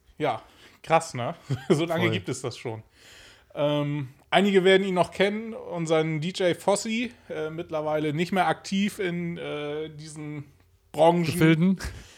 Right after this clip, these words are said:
Speaker 3: Ja.
Speaker 1: Gefilden, ähm, der quasi als mobiler D J auf YouTube angefangen hat, deutschsprachig Videos zu machen. Damit fing das alles an. Das schwappte so aus Großbritannien,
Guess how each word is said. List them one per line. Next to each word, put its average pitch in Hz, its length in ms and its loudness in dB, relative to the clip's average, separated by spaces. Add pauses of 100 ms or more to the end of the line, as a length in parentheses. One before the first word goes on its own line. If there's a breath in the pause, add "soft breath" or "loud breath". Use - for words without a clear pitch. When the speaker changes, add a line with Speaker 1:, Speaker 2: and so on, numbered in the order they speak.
(120 loud breath)
Speaker 3:
Ja. 165 80 -2
Speaker 1:
Gefilden, 165 500 2 (540 soft breath)
ähm, 151 640 -2 (800)
der 147 240 2
quasi 156 420 2
als 147 320 0
mobiler 160 460 0
D 185 360 -10
J 175 300 -2
auf 151 180 -4
YouTube 170 520 -6
angefangen 135 580 -4
hat, - 360 -4 (640 soft breath)
deutschsprachig 151 920 2
Videos 156 480 -4
zu - 120 -10
machen. 107 380 -12
Damit 175 280 -2
fing 175 160 -6
das 156 320 -6 (160)
alles 143 260 0
an. 127 220 -8
Das 113 120 -10
schwappte - 420 -2
so 170 220 0
aus 135 460 2
Großbritannien, 196 1040 0